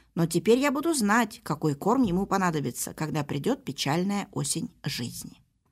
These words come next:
«Какая осень?» «Подслушивать нехорошо, и не ползи на кухню, я тебе в коридоре велела лежать». «А почему осень печальная?»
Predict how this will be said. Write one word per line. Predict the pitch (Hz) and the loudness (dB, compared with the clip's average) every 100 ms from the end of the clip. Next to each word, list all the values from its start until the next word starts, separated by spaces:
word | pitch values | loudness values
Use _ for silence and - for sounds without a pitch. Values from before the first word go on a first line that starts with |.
| _ _ - | _ _ -4
«Какая | 233 254 320 349 349 | -2 4 8 10 8
осень?» | 349 339 339 311 311 - _ _ _ _ _ _ - | 6 4 2 0 -4 -6 _ _ _ _ _ _ -2
«Подслушивать | - 220 359 381 349 | 0 2 2 4 2
нехорошо, | 320 320 294 269 202 202 _ | 2 2 2 2 0 -2 _
и | 233 | 2
не | 285 | 4
ползи | 320 302 208 190 | 6 4 4 2
на | 170 | 2
кухню, | 123 - 156 | -2 -6 -2
я | 180 | -2
тебе | 196 214 | -2 -4
в | - | -2
коридоре | 208 220 240 165 | 0 4 6 4
велела | 156 160 151 | 2 0 0
лежать». | 143 160 143 - _ _ - _ - | -2 -2 -6 -8 _ _ -20 _ -2
«А | 262 | 0
почему | 381 - 349 359 311 | 0 0 0 2 2
осень | 302 - 262 | 2 2 2
печальная?» | 240 214 - 208 214 226 226 | 2 -2 2 2 2 0 -4